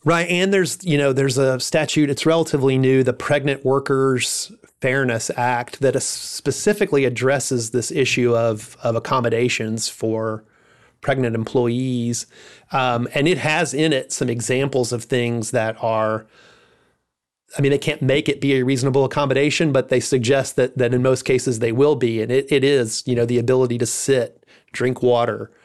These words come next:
um, park closer to the building, um, have flexible hours, uh, break time to use the bathroom, um, things like that, that, you know, maybe a, an employer who's not as interested in accommodating their employees might shoot down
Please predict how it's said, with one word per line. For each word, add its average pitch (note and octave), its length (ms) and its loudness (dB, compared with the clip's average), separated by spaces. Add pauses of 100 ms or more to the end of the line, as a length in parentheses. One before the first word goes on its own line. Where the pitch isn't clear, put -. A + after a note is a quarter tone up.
(360)
um, A2 280 -6
park - 440 -4
closer C3+ 540 0
to - 100 0
the A#2+ 100 0
building, A#2 640 0 (500)
um, A2+ 240 -4
have C3+ 220 0
flexible C3 560 -2
hours, B2+ 720 -2 (420)
uh, B2+ 160 -4
break C3 360 0
time C#3 280 0
to C3 60 0
use B2+ 220 -2
the A#2+ 60 -2
bathroom, A#2 800 -4 (380)
um, A#2+ 340 -8 (120)
things C#3+ 260 0
like B2 200 0
that, A#2+ 320 0
that, B2+ 280 0 (480)
you D3 100 0
know, B2+ 100 2
maybe C3+ 420 2
a, B2+ 400 0 (100)
an C3+ 100 4
employer C3+ 560 2
who's B2 260 0
not C3 220 2
as A#2+ 100 0
interested C3+ 480 -2
in A#2 120 0
accommodating B2+ 640 2
their A#2+ 140 -2
employees C3 540 0
might A#2+ 220 -2
shoot B2 300 -4
down A#2+ 520 -2